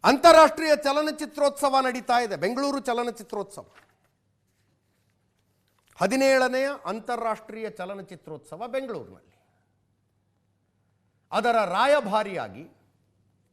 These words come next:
ಬ್ರ್ಯಾಂಡ್ ಅಂಬಾಸಿಡರ್ ಆಗಿ ಪ್ರಕಾಶ್ ರಾಜ್ ಅವರು ಆಯ್ಕೆಯಾಗಿದ್ದಾರೆ.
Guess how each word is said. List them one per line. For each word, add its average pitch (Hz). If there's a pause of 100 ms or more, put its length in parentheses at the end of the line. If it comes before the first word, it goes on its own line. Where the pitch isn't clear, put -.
(1200)
ಬ್ರ್ಯಾಂಡ್ 269
ಅಂಬಾಸಿಡರ್ 202
ಆಗಿ 202 (1000)
ಪ್ರಕಾಶ್ 226 (140)
ರಾಜ್ 190
ಅವರು 175
ಆಯ್ಕೆಯಾಗಿದ್ದಾರೆ. 123